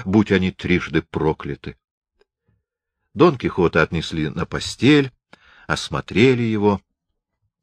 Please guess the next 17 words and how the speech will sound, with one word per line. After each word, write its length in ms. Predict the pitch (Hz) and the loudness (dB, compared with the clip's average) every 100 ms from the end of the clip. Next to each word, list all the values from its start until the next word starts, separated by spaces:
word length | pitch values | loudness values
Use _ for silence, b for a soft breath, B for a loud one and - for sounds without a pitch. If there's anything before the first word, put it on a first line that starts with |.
| _ _ _ _ | _ _ _ _
Однако 560 | 120 135 156 151 147 147 | -2 2 2 2 2 6
ран 320 | 151 107 80 | 6 4 0
на 120 | 85 | -2
нем 280 | 80 73 69 | -2 -4 -2
не 100 | 98 | -2
обнаружили. 840 | 135 135 175 123 113 135 113 73 _ _ _ _ _ _ _ _ _ | -2 -2 -4 -2 -4 -6 -6 -8 _ _ _ _ _ _ _ _ _
Он 180 | 101 117 | 4 4
же 140 | 90 | 2
сказал, 500 | 87 - 85 85 82 | -2 0 2 4 2
что 220 | - - 76 | 2 -4 -2
просто 400 | 85 76 - 69 | 0 -2 -4 -10
ушибся, 720 | 64 - 113 135 - 113 - b b b b - | -8 -2 2 0 -2 -6 -6 b b b b 0
ибо, 300 | 104 90 85 | 2 4 2
сражаясь 800 | - 82 87 104 95 76 - - | 0 0 2 4 4 2 -2 -10
с 140 | 82 65 | -10 -4
десятью 580 | 85 - 92 - 80 | -2 -2 -4 -2 -2
исполинами, 800 | 76 - - 76 131 156 143 131 | -4 -6 -2 2 4 4 2 0